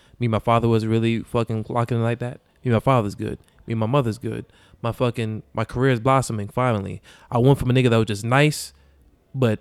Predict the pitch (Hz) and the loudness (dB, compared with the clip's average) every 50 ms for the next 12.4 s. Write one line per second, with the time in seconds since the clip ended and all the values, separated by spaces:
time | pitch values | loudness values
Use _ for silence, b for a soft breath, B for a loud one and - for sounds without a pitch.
0 | _ _ _ - - 135 139 135 127 107 104 - - - 127 113 - - 170 170 | _ _ _ -2 0 2 2 2 0 -2 0 2 4 4 6 6 6 6 8 6
1 | 160 - - 156 156 151 151 151 156 151 156 147 143 - 143 131 123 117 113 107 | 6 6 4 4 4 6 4 4 4 2 2 0 0 0 0 2 2 0 0 0
2 | 120 127 113 117 113 123 135 135 127 120 123 135 135 120 120 113 107 135 131 113 | -2 -2 0 0 0 2 2 2 2 0 0 0 -2 -2 -2 -4 -2 -2 -2 -2
3 | 113 110 113 131 135 123 127 127 b b b b b - - 120 113 113 110 104 | -4 -2 0 0 0 -2 -4 -6 b b b b b -2 0 2 4 4 2 0
4 | 104 110 107 107 104 101 - _ _ - - - 110 - 135 131 123 - - 120 | 0 -2 0 0 -2 -4 -6 _ _ -12 -8 -4 0 2 2 2 0 -2 -2 -2
5 | 123 123 120 120 113 110 101 - - 120 117 113 110 110 107 104 b b b b | 0 0 0 0 0 -2 -4 -4 -2 -2 -2 -2 -2 -2 -4 -6 b b b b
6 | - - - 120 104 101 95 - 143 143 127 - - 95 98 98 95 b b b | -10 -6 -4 -4 -4 -4 -4 -2 0 0 0 -2 -6 -10 -10 -10 -12 b b b
7 | b b b b b _ _ - - 120 135 147 143 131 117 110 - - 123 113 | b b b b b _ _ 0 6 8 10 10 10 10 6 4 4 4 2 2
8 | 113 117 - 123 123 - 110 107 113 - - - 127 131 139 139 127 120 113 - | 2 -2 -2 -2 -2 -2 -4 -6 -10 -14 -8 0 4 6 6 8 6 4 2 0
9 | - - 110 107 - 104 - b b b - 113 123 117 - - - - 151 147 | -4 -6 -6 -6 -6 -10 -12 b b b -4 -2 -2 -2 -2 -4 0 2 2 4
10 | 131 - - 127 113 107 104 98 110 98 92 95 95 B B B B - 117 123 | 2 2 0 0 0 0 0 -2 -2 -2 -2 -4 -8 B B B B -2 0 0
11 | 127 123 120 120 - 135 127 - 123 113 113 110 - - _ - 127 131 127 123 | 2 2 0 2 0 0 0 0 -2 -4 -4 -6 -8 -8 _ -2 0 2 2 2
12 | 117 110 104 143 151 131 104 - | 0 0 2 4 4 4 2 0